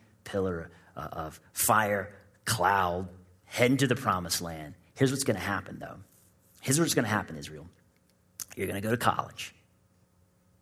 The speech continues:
right? And your parents are gonna pay for it. You're gonna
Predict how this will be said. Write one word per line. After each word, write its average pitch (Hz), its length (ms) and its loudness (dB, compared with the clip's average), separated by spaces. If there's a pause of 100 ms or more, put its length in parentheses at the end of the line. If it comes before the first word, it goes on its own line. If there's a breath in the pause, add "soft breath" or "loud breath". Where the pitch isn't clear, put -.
(280)
right? 90 320 -8 (800 soft breath)
And 95 80 -4
your 92 80 -4
parents 95 260 -4
are 101 60 -4
gonna 107 100 0
pay 90 220 -4
for 73 260 -10
it. 87 100 -14 (2250 loud breath)
You're 104 120 -2
gonna 110 240 2